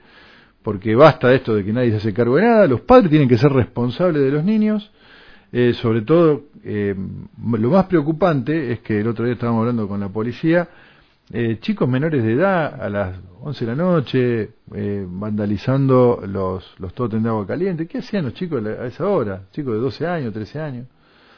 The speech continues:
O sea, lo, los padres también tienen mucho que ver en esto y hay que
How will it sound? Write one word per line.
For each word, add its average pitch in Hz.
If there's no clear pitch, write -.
O -
sea, 110
lo, 117
los 120
padres 208
también 143
tienen 139
mucho 135
que 110
ver 147
en 139
esto 185
y 107
hay 120
que 104